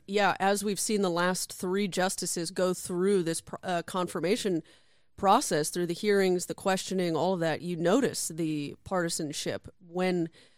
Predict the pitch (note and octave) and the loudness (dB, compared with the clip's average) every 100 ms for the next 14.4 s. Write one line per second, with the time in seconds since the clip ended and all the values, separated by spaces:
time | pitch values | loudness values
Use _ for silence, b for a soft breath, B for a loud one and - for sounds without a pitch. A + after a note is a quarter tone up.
0 | b _ F3+ F3+ E3+ F#3 E3 D#3+ - C#3 | b _ -2 0 -2 -2 -4 -4 -4 -2
1 | E3 F3+ F3 E3+ E3 G3 C4 G3+ E3+ D#3 | 0 2 2 2 2 2 2 2 2 0
2 | b b b - F#3+ A3 - D#3 A3+ C4 | b b b -4 0 0 0 2 4 6
3 | E3+ D#3 G3+ D#3+ G2 - D#3 C4 D#3+ D#3 | 4 4 0 0 -2 -2 2 4 2 -2
4 | - D#3 E3+ E3 E3+ G#3 C4+ G#3+ C#3+ - | -6 -10 -6 -2 2 6 6 4 0 -4
5 | F#3+ G#3 A3+ C4 - B3+ G#3 D#3+ - - | 0 6 6 6 2 2 2 2 -2 -6
6 | - F3+ A3 A3 G3 G3 E3 E3 F3+ A3 | -4 2 6 6 4 0 -6 0 0 2
7 | A3+ A3 A3 A3+ B3 - G3 A#3+ E3+ E3 | 2 2 0 0 0 0 0 0 0 -4
8 | - B B B B B A#3+ A3+ F#3+ A3 | -6 B B B B B 4 4 4 2
9 | G3 - G3 F3 E3 F3 G3 F#3 - F#3+ | 2 2 0 0 0 2 4 2 0 -2
10 | - G3+ F#3+ F#3 - - A#3+ D4+ C#4+ B3+ | -2 0 0 0 -4 2 4 4 4 4
11 | A#3 B3 A#3 G3+ - B3 A#3+ - b b | 6 4 4 0 0 -2 -2 -6 b b
12 | b - G3 G#3+ C#4+ - A3+ G#3 G3 - | b -4 2 4 4 2 0 2 2 0
13 | G3+ G3+ F#3+ - G#3 G3+ A3+ F#3 F#3 G3+ | 0 2 2 0 0 2 2 -2 -2 -2
14 | G#3+ F#3+ G3+ A3 | 0 0 0 -2